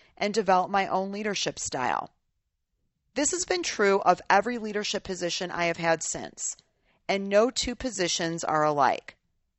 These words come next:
It takes a great deal of hard work to become a strong leader, and it is a continuous process. The learning never ends. It is important to wear multiple leadership hats,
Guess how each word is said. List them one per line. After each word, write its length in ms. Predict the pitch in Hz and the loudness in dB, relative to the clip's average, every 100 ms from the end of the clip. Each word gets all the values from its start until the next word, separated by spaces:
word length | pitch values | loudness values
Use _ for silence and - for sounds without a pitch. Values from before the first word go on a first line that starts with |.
| _ _ _ _ | _ _ _ _
It 160 | 208 220 | -4 -2
takes 300 | 233 220 - | -2 -4 -6
a 40 | |
great 400 | 190 208 240 294 | -6 -2 -2 -2
deal 300 | - 247 233 | -4 -2 2
of 80 | 196 | 0
hard 460 | - - 202 214 190 | -2 0 0 0 2
work 280 | 170 123 - | 2 0 -6
to 100 | 196 | -10
become 340 | 208 - 233 | -10 -8 -6
a 60 | 233 | -4
strong 440 | - 247 240 247 | -2 4 4 4
leader, 440 | 233 190 147 - - _ _ _ _ - | -2 0 0 -2 -8 _ _ _ _ -4
and 200 | 196 196 | -4 -2
it 120 | 190 | -2
is 140 | 214 | -2
a 60 | 196 | -6
continuous 720 | 185 185 - 214 233 254 - | -8 -6 -6 -4 -2 -2 -4
process. 680 | - 180 151 - - - - - - _ _ _ - | 0 4 4 4 -4 -8 -6 -8 -8 _ _ _ -6
The 120 | 185 | -2
learning 600 | 180 190 196 202 208 214 | 0 0 0 -2 -6 -2
never 360 | 170 165 175 - | 2 2 0 0
ends. 540 | 147 107 - - - - _ _ _ _ _ _ _ _ _ _ | 0 -2 -6 -6 -6 -10 _ _ _ _ _ _ _ _ _ _
It 140 | 233 277 | -2 0
is 100 | 311 | 0
important 560 | 330 - 269 208 175 | -2 2 4 4 -2
to 100 | - | -6
wear 220 | 180 185 185 | -2 0 2
multiple 540 | 180 196 240 226 226 | 2 2 2 -4 -4
leadership 480 | 208 190 196 214 - | -4 -4 -4 -4 -4
hats, 560 | 180 123 - - - | 0 2 0 -6 -12